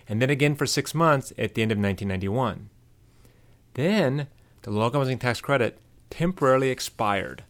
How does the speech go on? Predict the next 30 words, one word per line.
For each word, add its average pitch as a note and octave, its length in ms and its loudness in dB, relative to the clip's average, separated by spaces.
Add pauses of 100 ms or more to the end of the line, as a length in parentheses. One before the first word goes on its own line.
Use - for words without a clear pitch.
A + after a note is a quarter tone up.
(140)
on F#2+ 140 -8
July G#2 320 2
one, A2 260 0
nineteen G2+ 280 -2
ninety-two, F#2+ 460 -8 (540)
but E3 320 6 (240)
it G#2 140 -2
was A#2+ 240 4
made D3 180 0
permanent A2 480 2
in A2 140 -10
August G#2 420 2
of G2 60 -8
nineteen G#2 320 -2
ninety-three A2+ 500 -4 (400)
by G#2 100 -6
then B2+ 200 2
President A2 560 2
Bill G2+ 160 -2
Clinton. F#2+ 320 -10 (840)
Now, C#3 140 0
turning A#3 300 2
to - 80 2
podcast C#3 520 0
news, G#2 440 -6 (420)
in A#2+ 120 -2
our A2+ 120 0
general F3+ 320 2
section G#2 360 -2
today, G2 440 -6